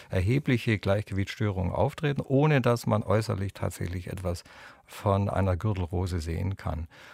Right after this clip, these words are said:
Und, ähm, in der Regel ist die Prognose dieser, äh, Gleichgewichtsentzündung, äh, gut, aber es können gewisse, gewisse, ähm,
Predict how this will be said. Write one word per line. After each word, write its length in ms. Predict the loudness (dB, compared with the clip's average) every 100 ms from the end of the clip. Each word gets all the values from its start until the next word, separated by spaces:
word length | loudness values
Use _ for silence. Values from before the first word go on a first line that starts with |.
| -20 -12
Und, 360 | 0 2 2 2
ähm, 540 | 2 2 2 0 -4 -10 -20 -20 _ _ 0
in 120 | 2
der 140 | 6
Regel 460 | 4 6 8 8 4 0
ist 240 | -6 -4
die 40 | -2
Prognose 640 | 0 2 2 2 0 -2
dieser, 460 | -2 0 2 2 0 -8 -20 -6
äh, 160 | 0 0
Gleichgewichtsentzündung, 1400 | 2 2 2 0 -2 -2 0 0 0 0 2 2 0 -4 -8 -14 -8
äh, 220 | -2 0 -2 -6 _ _ _
gut, 420 | -4 0 0 -2 -8 -20 -20 _
aber 280 | -2 0 0
es 140 | -2 0
können 280 | 2 2
gewisse, 680 | 2 -2 0 0 2 4 4 0 _
gewisse, 440 | -4 -2 -2 0
ähm, 800 | 0 0 -2 -2 -2 -2 -2 -4